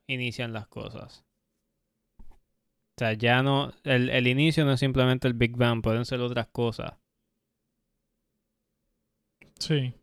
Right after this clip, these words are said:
Speaker 1: Que lo, lo
Speaker 2: Y
Speaker 1: dejo a la imaginación de cada quien, ¿verdad? Porque esto es algo que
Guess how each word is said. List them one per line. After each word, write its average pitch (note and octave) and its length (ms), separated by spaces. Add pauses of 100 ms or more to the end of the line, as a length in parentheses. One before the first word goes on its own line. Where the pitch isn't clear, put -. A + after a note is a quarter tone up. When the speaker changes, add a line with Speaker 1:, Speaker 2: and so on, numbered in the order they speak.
(1000)
Speaker 1:
Que A2+ 240
lo, A2 220
lo A#2+ 200
Speaker 2:
Y A#2 60
Speaker 1:
dejo C3+ 280
a C3+ 100
la C3 80
imaginación A#2 580
de A#2 100
cada B2 260
quien, A#2+ 320
¿verdad? A2+ 320
Porque A2+ 420 (360)
esto A#2+ 300
es - 60
algo C#3 580 (420)
que A#2 540